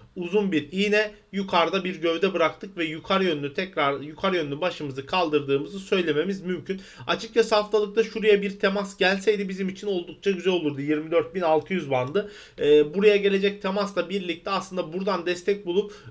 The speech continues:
e, yukarı yönlü bir toparlanma süreci yaşadık diyebilirdik. E, lakin bu alana ulaşamadan piyasa bir toparlanma eğilimine geçti. Şimdi bu alanda yeni bir dip noktamız var bizim. Neresi?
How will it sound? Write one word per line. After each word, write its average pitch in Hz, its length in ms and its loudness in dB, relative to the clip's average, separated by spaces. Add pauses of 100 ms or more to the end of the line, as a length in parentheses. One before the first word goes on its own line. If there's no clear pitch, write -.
e, 139 120 0
yukarı 147 560 2
yönlü 165 320 0
bir 170 120 -4
toparlanma 170 680 -2
süreci 151 400 -4
yaşadık 180 520 -2
diyebilirdik. 180 680 0 (300)
E, 147 260 4
lakin 190 560 0
bu 185 100 2
alana 175 500 0
ulaşamadan 185 760 -2
piyasa 175 460 -2
bir 165 120 -4
toparlanma 151 680 -2
eğilimine 160 380 -2
geçti. 185 540 -2 (240)
Şimdi 185 360 -4
bu 220 140 10
alanda 202 300 4
yeni 202 300 2
bir 202 200 -2
dip 196 180 -6
noktamız 196 500 0
var 147 220 4
bizim. 196 260 -4
Neresi? 196 480 0